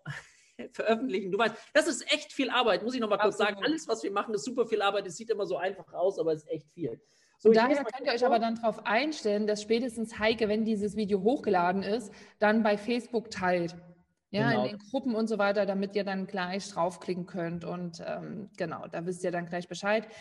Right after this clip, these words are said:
Speaker 2: Ihr werdet es nicht verpassen oder ihr abonniert uns bei YouTube, das geht auch, dann werdet ihr sofort darüber benachrichtigt.
Speaker 1: Genau.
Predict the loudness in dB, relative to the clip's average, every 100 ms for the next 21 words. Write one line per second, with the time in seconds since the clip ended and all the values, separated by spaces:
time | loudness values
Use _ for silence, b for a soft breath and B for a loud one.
0 | B B -2 0 2 0 -2 -4 -6 -8
1 | -4 -4 -4 0 2 4 2 2 4 4
2 | 2 0 -6 -4 -2 -2 -2 -4 -6 -6
3 | -6 -4 -4 -4 -2 0 2 0 -2 -4
4 | -6 -6 -6 -2 -2 -2 -2 -2 -2 -4
5 | -6 -6 -8 -10 -16